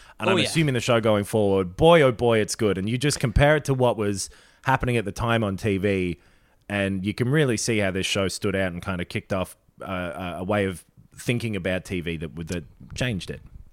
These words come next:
Speaker 2: Absolutely. And I think, um, it's worth noting that i-, the writing in this episode is probably its,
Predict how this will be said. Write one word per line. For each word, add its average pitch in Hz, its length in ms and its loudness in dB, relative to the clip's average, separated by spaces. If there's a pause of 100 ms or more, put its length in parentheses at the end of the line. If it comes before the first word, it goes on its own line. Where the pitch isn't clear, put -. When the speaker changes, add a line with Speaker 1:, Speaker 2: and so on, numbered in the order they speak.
(160)
Speaker 2:
Absolutely. 196 560 8
And 180 100 8
I 190 80 10
think, 226 400 4 (140)
um, 170 360 6 (120)
it's 180 180 0
worth 180 240 6
noting 160 420 6
that 147 280 4 (240)
i-, - 80 -10 (260)
the 175 140 0
writing 175 320 4
in 170 100 2
this 160 240 2
episode 151 540 4
is 131 420 0 (600)
probably 226 500 6
its, - 400 4